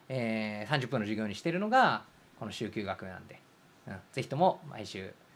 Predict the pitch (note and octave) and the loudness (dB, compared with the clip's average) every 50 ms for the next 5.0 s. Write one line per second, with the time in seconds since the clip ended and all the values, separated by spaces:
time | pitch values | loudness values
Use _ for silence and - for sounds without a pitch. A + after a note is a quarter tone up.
0 | - - - - A#2 G#2+ G#2+ G2 G2 G2 G#2 F#2+ - G2 F#2 G#2 G#2 G2+ G#2+ F#2 | -18 -14 -6 -6 -4 -4 -4 -6 -6 -6 -6 -4 -6 -6 -6 -6 -6 -6 -6 -6
1 | G#2+ G2+ - F#2 - - A2 - C3+ D3 F#3 F#3+ E3 A#2+ A2 A2 - A2+ - - | -6 -6 -8 -8 -6 -6 -6 -6 -2 0 2 2 2 2 0 0 -2 -6 -8 -8
2 | - - - G#2 G#2+ G2+ - G2+ F#2 - - - - - - - - - - - | -12 -10 -8 -6 -6 -6 -6 -6 -8 -10 -10 -14 -12 -14 -14 -16 -20 -20 -20 -16
3 | - - G2 G2 G2+ - - - - - - - - - - - - - - - | -12 -10 -10 -10 -10 -14 -16 -18 -20 -20 -20 -20 -20 -20 -20 -20 -20 -20 -14 -8
4 | - - C#3+ C#3 - B2+ A2 A2+ - A#2+ A2 G2 F#2 F2+ F2+ - - - - - | 0 0 0 0 0 -2 -2 0 0 0 -2 -2 -4 -8 -10 -12 -14 -18 -20 -20